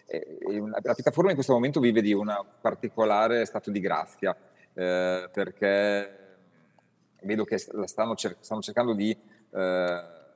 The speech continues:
eh, farla crescere e quindi hanno i rubinetti aperti, cosa che su Facebook i rubinetti li hanno chiusi da un bel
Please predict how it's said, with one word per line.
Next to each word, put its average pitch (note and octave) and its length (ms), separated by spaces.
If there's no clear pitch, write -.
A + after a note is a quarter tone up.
eh, - 200
farla G#2+ 280
crescere A#2 720
e G2+ 140
quindi A2+ 260
hanno G#2 540
i A2 80
rubinetti A2 480
aperti, F#2+ 580
cosa A2 240
che G2+ 200
su - 120
Facebook A2 400
i G2+ 60
rubinetti F#2+ 340
li G2 80
hanno E2+ 80
chiusi F#2+ 240
da F2+ 80
un E2+ 80
bel E2+ 140